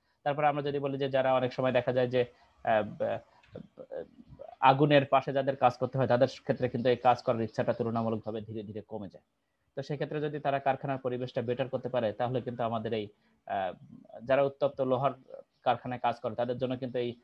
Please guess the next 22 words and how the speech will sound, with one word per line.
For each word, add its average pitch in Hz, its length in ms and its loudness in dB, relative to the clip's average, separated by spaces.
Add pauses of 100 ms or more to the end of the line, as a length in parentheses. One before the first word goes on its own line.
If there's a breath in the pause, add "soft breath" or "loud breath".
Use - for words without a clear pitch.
(180 soft breath)
এটা 120 180 -2
রিস্কটা 135 420 0
অনেক 135 280 2
বেশি 139 220 -6
এবং 131 180 -4
সেক্ষেত্রে 123 400 -6
কিন্তু 120 260 -2 (420 soft breath)
দেখা 123 200 -2
যায় 120 140 -2
কি 117 100 -6
তাদের 113 220 -4
কাজ 120 240 -2
করার 120 160 -6
ইচ্ছাটা 120 280 -4
তুলনামূলকভাবে 110 680 -8
কমে 113 260 -8
যায়। 80 140 -16 (240)
তো 139 80 -8
সেক্ষেত্রে 147 380 -6
যদি 139 180 -4
তাদের 131 200 -2
বেসার-, 127 320 -2